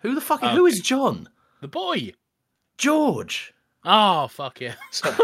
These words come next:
Speaker 1: <laughs> You kept saying John, and I was like, "Who's John?"
Speaker 2: <laughs> He's the little boy.
Speaker 1: <laughs> I was like, "Is that Hugh Laurie? I don't know." <laughs> Like
Speaker 2: No, he's Frederick.
Speaker 1: Oh, f-, sorry, Frederick Little. I'll get to him in
Speaker 2: Yeah.
Speaker 1: a minute, 'cause he's the fucking worst dad in the world.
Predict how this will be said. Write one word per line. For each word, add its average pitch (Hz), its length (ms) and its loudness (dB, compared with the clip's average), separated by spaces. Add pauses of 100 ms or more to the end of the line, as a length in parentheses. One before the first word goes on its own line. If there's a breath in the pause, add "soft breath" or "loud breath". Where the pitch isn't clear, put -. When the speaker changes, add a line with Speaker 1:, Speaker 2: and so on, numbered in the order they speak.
Speaker 1:
<laughs> - 80 -12
You 240 260 -4
kept 403 200 -2
saying 381 360 0
John, 202 240 2
and 139 100 -2
I 151 40 0
was 156 120 0
like, 175 160 -6 (240)
"Who's 359 400 -2
John?" 294 540 -2 (120)
Speaker 2:
<laughs> 147 140 -10
He's 202 140 -16
the 262 80 -12
little 277 160 6
boy. 240 380 8 (120)
Speaker 1:
<laughs> - 140 -14
I - 640 0 (400 loud breath)
was 196 100 4
like, 196 120 4
"Is 185 40 -2
that 226 140 2
Hugh 226 240 -4
Laurie? 190 420 0
I 196 80 0
don't 190 300 0
know." 214 260 4 (140)
<laughs> 233 200 0
Like 233 300 -2
Speaker 2:
No, 214 120 4
he's 208 220 4
Frederick. 180 720 0 (460)
Speaker 1:
Oh, 139 140 -4
f-, 120 220 -12
sorry, 107 420 -10
Frederick 110 460 -12
Little. 82 360 -14
I'll 107 80 -14
get 135 200 -4
to 113 80 -14
him 113 180 -8
in 101 60 -10
Speaker 2:
Yeah. 87 60 -12
Speaker 1:
a - 20 -16
minute, 78 260 -16
'cause 113 80 -18
he's 113 220 -12
the 90 80 -20
fucking 80 420 -14
worst 85 300 -14
dad 80 180 -10
in 78 80 -20
the 82 80 -20
world. 82 320 -16